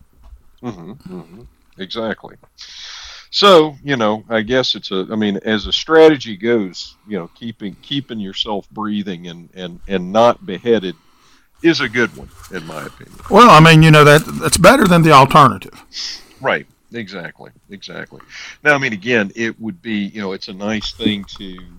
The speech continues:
Speaker 1: it's a nice thing to imagine a world where leadership does not feel like they are so far removed and so far above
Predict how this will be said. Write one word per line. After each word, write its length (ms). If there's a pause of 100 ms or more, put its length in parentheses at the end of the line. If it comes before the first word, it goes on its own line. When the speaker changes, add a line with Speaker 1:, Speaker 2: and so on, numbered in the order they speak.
(160)
Speaker 1:
it's 160
a 80
nice 360
thing 260
to 100
imagine 540
a 40
world 540
where 460 (140)
leadership 720 (1000)
does 340
not 380
feel 580 (100)
like 380
they 280
are 280
so 300
far 380
removed 580
and 140
so 240
far 360
above 680